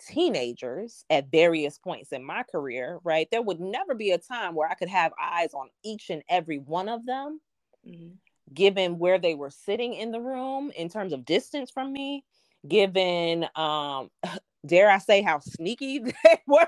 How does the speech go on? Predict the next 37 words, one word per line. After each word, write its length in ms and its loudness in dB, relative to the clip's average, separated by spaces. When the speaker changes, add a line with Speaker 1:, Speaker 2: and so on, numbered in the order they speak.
Speaker 1:
you 680 4
know 120 4
what 20 4
Speaker 2:
Yeah. 100 4
Speaker 1:
I'm 20 -14
saying? 380 0
How 140 4
mischie-, 560 -4
not 260 -4
how 120 2
mischievous 680 -6
they 140 0
may 200 -4
have 200 -6
been, 380 -8
right? 440 -8
Or 400 4
again, 460 -6
just 220 -6
given 460 2
just 300 0
their, 300 2
just 200 -4
their 120 4
personality, 680 -4
if 80 -14
they 120 -4
have, 200 -6
like, 140 -6
a 60 -8
very 480 -6
kinda 300 -14
internal, 880 0
um, 760 -4
not 220 -6
loner, 640 -6
but, 400 0